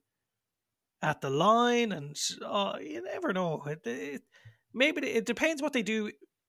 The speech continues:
in the gap between now and then. It's not that long of a time, but it looks like maybe, maybe you're right. Maybe it is a good time to play it, and maybe there's a bit of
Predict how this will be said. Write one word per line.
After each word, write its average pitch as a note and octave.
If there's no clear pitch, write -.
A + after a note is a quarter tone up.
in G#3
the F#3+
gap F3
between C#3+
now C3+
and A#2+
then. A#2
It's -
not G3+
that A#3+
long F#3+
of D3
a C3
time, B2
but E3
it E3+
looks B3
like A3+
maybe, G3+
maybe G#3
you're F#3
right. G3
Maybe G3+
it F#3+
is G3
a F#3
good G3
time F3
to D#3+
play F3
it, F#3
and E3
maybe E3+
there's D#3+
a D3
bit D#3
of C3+